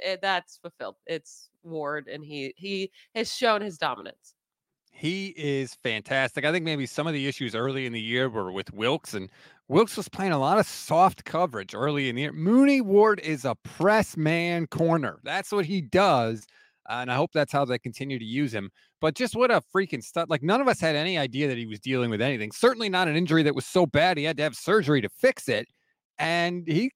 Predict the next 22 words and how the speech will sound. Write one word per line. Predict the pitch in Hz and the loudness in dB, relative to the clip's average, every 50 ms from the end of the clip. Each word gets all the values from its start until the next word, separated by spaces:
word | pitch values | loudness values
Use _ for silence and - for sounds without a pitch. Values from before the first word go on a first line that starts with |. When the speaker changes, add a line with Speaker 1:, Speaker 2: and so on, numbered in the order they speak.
| _ | _
Speaker 2:
killed | - - 254 262 285 302 202 165 | -8 0 4 6 6 6 4 0
it, | 113 - | -4 -4
man. | 107 120 123 131 135 143 | -6 -8 -6 -6 -6 -4
And | 139 143 139 139 | -6 -6 -6 -4
he | 170 254 | -4 0
was | 185 285 185 - | 0 0 0 -2
huge | - - - 185 208 254 269 240 - - | -6 -12 -4 2 4 4 4 4 2 -4
for | - 151 | -10 -10
the | 117 127 | -8 -6
Niners | 120 117 113 110 107 98 - | -6 -6 -6 -6 -6 -8 -8
this | - 104 92 - 104 | -8 -8 -8 -6 -4
year, | 101 98 | -4 -4
because | - 107 - - 113 135 | -4 -6 -10 -6 -6 -6
if | - - | -4 -2
he | 233 285 | -2 -2
had | 285 196 | 0 0
missed | 190 220 202 - - | 0 0 0 2 0
any | 151 180 202 | 0 2 0
sort | 160 - - 190 190 180 | 0 0 2 4 4 6
of | 151 - | 4 4
extended | 175 - - - - 151 160 165 147 143 107 - | 2 -2 -8 -2 0 2 2 2 2 0 -2 -2
time, | - 143 156 170 156 123 104 98 95 | -2 0 0 2 2 2 0 -2 -4